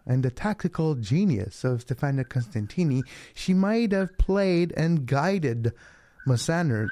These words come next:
to the best run in mixed doubles curling ever. This whole process, they beat the who's who, and we'll see some of those again. But Stefania, uh, the Sweden were really good too.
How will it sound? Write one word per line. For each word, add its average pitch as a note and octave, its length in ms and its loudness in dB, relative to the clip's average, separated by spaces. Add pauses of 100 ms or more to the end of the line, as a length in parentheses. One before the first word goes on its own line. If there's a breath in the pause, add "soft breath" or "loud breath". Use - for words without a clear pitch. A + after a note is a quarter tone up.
to - 80 -4
the C#3+ 140 2
best C#3 720 -2
run D3+ 440 -2 (340)
in B2+ 420 -2
mixed A#2+ 320 0
doubles A2+ 280 -2
curling C3 380 0
ever. E3 320 -2 (320 loud breath)
This C#3+ 140 2
whole E3+ 360 2
process, F3 600 0
they E3+ 180 2
beat F3 280 0
the C#3+ 100 2
who's A3 340 2
who, A3 380 0 (500 loud breath)
and C3+ 260 2
we'll C#3+ 300 2
see E3 420 0
some D#3+ 240 -2
of C#3+ 60 0
those C3+ 240 0
again. D3 420 -2 (520 loud breath)
But C#3 260 0 (140)
Stefania, D3 840 0
uh, C3+ 200 -2
the D3 160 -2
Sweden F3 340 0
were C3+ 80 2
really C3 160 0
good B2 380 -2
too. C#3 200 0